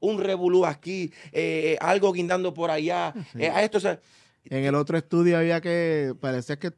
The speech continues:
Speaker 2: que tenías parkour para poder llegar a donde íbamos a grabar.
Speaker 1: <laughs>
Speaker 2: O sea, no cabíamos, no
Speaker 1: No,
Speaker 2: cabíamos.
Speaker 1: no, no. Y entonces, ¿qué ocurre? Tú estabas tratando de llegar a tu sueño,
Speaker 2: Ujú.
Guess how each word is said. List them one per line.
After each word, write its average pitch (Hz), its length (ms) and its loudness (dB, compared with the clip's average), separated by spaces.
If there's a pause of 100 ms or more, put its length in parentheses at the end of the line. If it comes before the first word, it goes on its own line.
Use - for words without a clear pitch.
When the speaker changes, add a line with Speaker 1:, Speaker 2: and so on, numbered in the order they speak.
(180)
Speaker 2:
que 131 420 -4
tenías 131 300 -4
parkour 151 480 -2
para 139 160 -8
poder 117 220 -14
llegar 139 260 -4
a 139 40 -2
donde 135 240 -4
íbamos 131 280 -4
a - 20 -6
grabar. 110 420 -6 (140)
Speaker 1:
<laughs> - 120 -20
Speaker 2:
O - 20 -20
sea, 123 160 -2
no 127 140 -2
cabíamos, 165 500 4
no 117 80 -6
Speaker 1:
No, 117 40 -10
Speaker 2:
cabíamos. 151 480 -4
Speaker 1:
no, 123 140 -6
no. 127 80 -16
Y 147 100 -10
entonces, 175 280 -8
¿qué - 120 -4
ocurre? 175 540 -4 (800)
Tú 208 120 -2
estabas 208 800 -2 (460)
tratando 156 640 -4
de 135 300 -4
llegar 135 800 -6 (340)
a 127 140 -6
tu 202 180 -8
sueño, 160 560 -4
Speaker 2:
Ujú. 131 420 -12